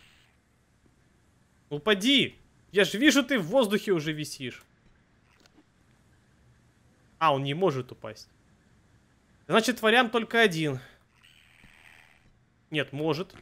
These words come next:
Может упасть. Давай, давай, давай, сюда, сюда. Отлично, я эту ачивку выполнил.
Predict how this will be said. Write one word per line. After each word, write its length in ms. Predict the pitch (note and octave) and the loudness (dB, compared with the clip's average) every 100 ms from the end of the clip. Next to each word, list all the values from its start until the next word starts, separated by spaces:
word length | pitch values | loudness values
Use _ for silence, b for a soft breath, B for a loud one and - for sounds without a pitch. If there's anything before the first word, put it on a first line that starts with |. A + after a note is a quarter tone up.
| - _ _ _ | -20 _ _ _
Может 340 | C3 B2+ C3 | -10 -8 -10
упасть. 260 | C#3+ - C3 | -12 -10 -6
Давай, 220 | C3+ D#3 | -2 0
давай, 200 | D3 D#3+ | 0 -2
давай, 180 | D#3+ D#3 | 0 -2
сюда, 400 | - E3 C#3 - | -2 -2 -2 -4
сюда. 360 | - D#3+ F3 - _ _ _ _ _ _ _ _ _ - - - - _ - - - - | -14 -2 -2 -2 _ _ _ _ _ _ _ _ _ -20 -20 -20 -20 _ -20 -20 -20 -8
Отлично, 640 | - E3+ - G#3 C4+ - - | 6 6 6 6 6 6 0
я 160 | C3+ E3 | 2 2
эту 160 | D#3+ | 2
ачивку 400 | D#3 - F3 - | -2 -2 -4 -4
выполнил. 460 | C3 B2+ B2+ A#2 A#2 | -8 -8 -10 -16 -18